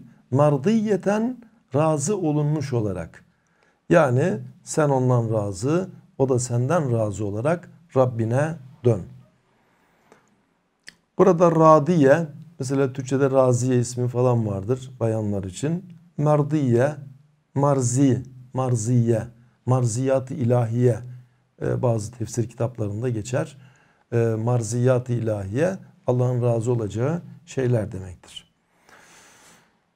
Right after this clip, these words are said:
Ve yes'avne fil ardı fesade,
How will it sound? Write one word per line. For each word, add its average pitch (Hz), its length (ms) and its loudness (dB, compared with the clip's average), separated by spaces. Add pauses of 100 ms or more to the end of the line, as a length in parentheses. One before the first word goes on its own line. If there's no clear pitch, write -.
(120)
Ve 147 100 10
yes'avne 208 760 6
fil 185 260 0
ardı 185 320 4
fesade, 160 840 2